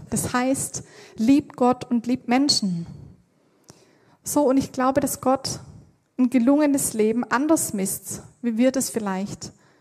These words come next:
manchmal bewerten würden. Und ich bin zutiefst davon überzeugt, dass Gott will, dass dein Leben gelingt.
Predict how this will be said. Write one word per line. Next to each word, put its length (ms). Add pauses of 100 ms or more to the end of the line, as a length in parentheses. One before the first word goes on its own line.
(220)
manchmal 240
bewerten 500
würden. 460 (800)
Und 80
ich 80
bin 120
zutiefst 480
davon 240
überzeugt, 460
dass 140
Gott 200
will, 80
dass 220
dein 240
Leben 320
gelingt. 640